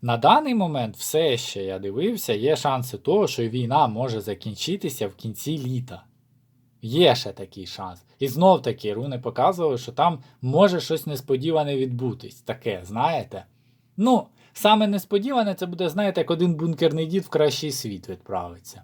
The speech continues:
Оце буде найнесподіваніше. А далі гризня за владу і так далі. Ну, оце от так. Ну, добре.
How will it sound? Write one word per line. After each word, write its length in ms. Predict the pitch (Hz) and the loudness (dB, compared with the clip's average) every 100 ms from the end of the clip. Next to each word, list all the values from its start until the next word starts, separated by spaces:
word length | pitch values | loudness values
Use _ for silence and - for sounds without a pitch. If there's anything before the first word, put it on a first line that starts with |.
| _ | _
Оце 240 | 135 143 214 | -6 2 4
буде 240 | 175 165 | 4 0
найнесподіваніше. 1160 | 165 170 156 131 - 127 101 90 85 - - - _ _ - | 2 0 0 -4 0 0 0 -14 -16 -18 -20 -20 _ _ -6
А 120 | 143 | 2
далі 280 | 202 185 160 | 6 8 6
гризня 420 | 160 160 165 160 | 2 -2 0 0
за 120 | 165 | 0
владу 340 | 170 233 196 | 4 4 4
і 80 | 143 | 0
так 220 | 131 101 | -2 -6
далі. 280 | 95 85 - _ _ _ _ _ - | -6 -12 -16 _ _ _ _ _ -8
Ну, 240 | 156 226 | 2 4
оце 240 | 208 - 190 | 4 6 6
от 220 | 175 - _ _ - | 6 2 _ _ -2
так. 400 | 104 - _ _ _ _ _ - - - _ _ _ _ _ _ - | 0 0 _ _ _ _ _ -20 -20 -20 _ _ _ _ _ _ -6
Ну, 180 | 214 294 | -2 4
добре. 440 | 285 180 120 95 | 8 8 8 -6